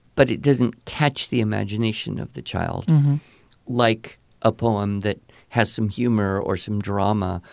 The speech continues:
Speaker 1: or maybe a little storyline.
Speaker 2: Mm-hmm.
Speaker 1: And, and so that, it just, so that's the second question
Speaker 2: Mm-hmm.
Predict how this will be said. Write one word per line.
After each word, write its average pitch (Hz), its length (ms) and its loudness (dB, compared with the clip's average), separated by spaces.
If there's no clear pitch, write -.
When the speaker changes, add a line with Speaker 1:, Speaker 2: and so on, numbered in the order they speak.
Speaker 1:
or 107 140 0
maybe 104 280 0
a 104 80 2
little 104 220 -2
storyline. 98 880 2
Speaker 2:
Mm-hmm. 185 260 6
Speaker 1:
And, 101 300 -2
and 107 120 -2
so 117 140 -2
that, 104 240 2
it - 120 -10
just, - 260 -10
so - 120 -8
that's 156 300 2
the - 160 -10
second - 640 0
question - 400 -14
Speaker 2:
Mm-hmm. 170 240 8